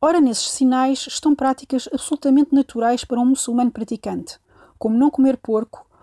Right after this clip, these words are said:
comer comida halal ou não beber álcool, ou ainda o uso de um véu, ou ainda dados estapafúrdios como interessar-se pela atualidade nacional e internacional. A ficha pedia o nome,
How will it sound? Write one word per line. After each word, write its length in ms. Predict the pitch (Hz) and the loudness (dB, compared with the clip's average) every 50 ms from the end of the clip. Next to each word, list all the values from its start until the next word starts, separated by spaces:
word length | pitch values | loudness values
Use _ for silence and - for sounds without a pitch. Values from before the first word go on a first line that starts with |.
| _ _ | _ _
comer 240 | - 240 240 262 262 | -2 0 0 0 0
comida 300 | - - 254 254 226 233 | 0 0 0 2 2 2
halal 420 | 226 226 214 214 208 208 214 220 | 2 0 0 0 -2 -2 -2 -4
ou 180 | 240 269 269 233 | -6 -8 -4 0
não 140 | 240 262 269 | 2 4 4
beber 240 | 254 214 240 226 220 | 4 4 2 2 2
álcool, 420 | 208 208 208 - - 220 214 226 - - - - - - | 0 0 -2 -4 -4 -6 -6 -6 -10 -16 -20 -20 -4 0
ou 160 | 240 262 285 | 0 2 4
ainda 260 | 302 311 330 294 277 | 4 4 4 4 4
o 60 | 269 | 2
uso 200 | 277 302 269 240 | 2 0 0 -2
de 120 | 220 240 262 | 0 2 2
um 80 | 262 | 2
véu, 360 | 247 208 208 185 170 170 170 - _ _ _ _ - - - | 2 0 -2 -4 -4 -6 -8 -14 _ _ _ _ -20 -20 -8
ou 200 | - 269 311 349 | -4 0 2 4
ainda 180 | 339 277 220 233 | 4 4 4 2
dados 240 | 254 294 311 - - | 2 0 0 -2 -4
estapafúrdios 800 | - - - 311 - - 262 247 - - 254 262 240 247 254 - | -8 -4 -4 -4 -2 -2 -2 -2 0 0 0 0 0 0 -2 -4
como 220 | - - 247 233 240 | -4 -4 -2 2 2
interessar-se 600 | 269 262 - - - - 262 254 262 254 - - | 2 2 0 -4 -4 -2 -2 -2 -2 -2 -4 -6
pela 180 | - 226 233 226 | -4 -2 -2 -2
atualidade 540 | 226 - - - 269 269 208 202 196 190 | -2 -4 -2 -2 0 0 0 -2 -4 -4
nacional 500 | 220 240 - - - 226 226 240 254 247 | -4 -4 -4 -4 -4 -2 0 0 0 0
e 40 | 240 | 0
internacional. 760 | 233 - - 240 233 220 - - 208 196 185 170 170 180 180 _ _ _ _ _ - - - - _ | -2 -2 -2 -4 -4 -2 -4 -6 -4 -4 -4 -4 -4 -8 -14 _ _ _ _ _ -20 -20 -20 -12 _
A 60 | - 240 | -6 -6
ficha 380 | - - 349 349 - - 294 | -2 -2 -2 -2 -2 -4 -4
pedia 260 | - 240 208 214 214 | -4 -4 -4 -2 -2
o 80 | 214 220 | 0 0
nome, 400 | 214 214 220 233 247 285 294 277 | 0 0 2 2 4 4 2 2